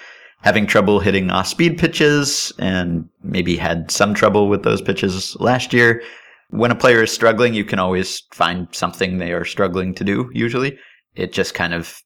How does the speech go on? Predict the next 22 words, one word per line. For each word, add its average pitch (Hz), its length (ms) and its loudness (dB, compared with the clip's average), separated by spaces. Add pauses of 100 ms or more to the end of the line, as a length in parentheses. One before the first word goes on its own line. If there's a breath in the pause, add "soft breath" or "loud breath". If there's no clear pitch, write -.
(120)
then 82 260 -4
pushes - 480 -4
the, 95 280 0 (160)
the - 80 -20
question 98 600 -4 (100)
can 98 320 -2
down 98 220 0
the 98 80 -2
road. 131 360 4 (140)
Instead 98 320 -2
of, 92 180 -4 (420 loud breath)
"Why 90 240 0
is 90 200 -2
Trout - 300 2
struggling?" 107 480 2
it's, - 380 -6
"Why 87 240 0
is 87 240 -8
Trout - 340 -2
struggling 87 460 -4
to 85 60 -4
hit 87 200 -4